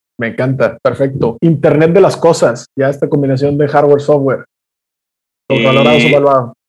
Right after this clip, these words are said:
Speaker 2: yo creo que todavía subvaluado. También no se ha sacado todo el, el potencial que puede. Pero ahí hay un tema.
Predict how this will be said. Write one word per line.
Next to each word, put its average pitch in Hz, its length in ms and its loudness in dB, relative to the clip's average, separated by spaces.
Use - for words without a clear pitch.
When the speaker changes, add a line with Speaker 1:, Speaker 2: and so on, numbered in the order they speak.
Speaker 2:
yo 131 160 0
creo 165 160 -12
que - 160 -10
todavía 151 720 2
subvaluado. 104 760 0
También 107 400 2
no 117 80 0
se - 160 -6
ha 110 40 -4
sacado 104 540 -2
todo 104 140 0
el, 101 200 -2
el 104 120 -10
potencial - 540 -6
que 110 80 -8
puede. 139 340 2
Pero 131 160 2
ahí 143 320 2
hay 165 160 2
un 165 80 0
tema. 156 360 0